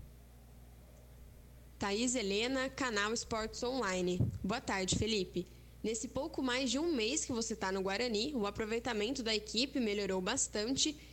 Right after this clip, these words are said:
e foram somados onze pontos dos dezoito disputados,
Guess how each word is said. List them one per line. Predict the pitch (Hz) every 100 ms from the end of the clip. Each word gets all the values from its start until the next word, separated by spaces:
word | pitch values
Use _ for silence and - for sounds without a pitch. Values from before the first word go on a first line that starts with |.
| -
e | 196
foram | 247 262
somados | 269 294 240 220 254 254 - -
onze | 254 330 339 349
pontos | - 247 262 277 285
dos | 240 262
dezoito | 302 277 208 240 285 294
disputados, | 254 262 330 - 202 190 170 180 -